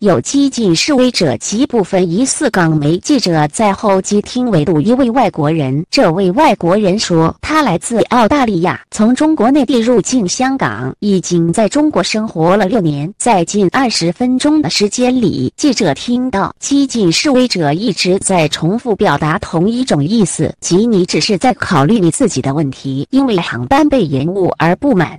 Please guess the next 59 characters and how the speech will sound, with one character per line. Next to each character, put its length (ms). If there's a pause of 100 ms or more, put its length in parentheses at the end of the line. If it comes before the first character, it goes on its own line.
而 200
我 140
们 140
在 160
花 280
费 280
自 200
己 160
的 100
时 220
间 300
保 200
护 260
香 300
港， 440
高 200
高 200
在 160
上 260
之 240
姿 180
态 160
溢 240
于 100
言 360
表。 540
而 200
对 220
于 140
激 260
进 240
示 180
威 180
者 180
的 120
反 320
复 160
追 240
问， 240
这 160
名 180
澳 220
大 200
利 160
亚 160
人 300
同 280
样 260
坚 240
持 320
自 220
己 160
的 100
观 240
点。 420
从 300
一 160
开 260
始 320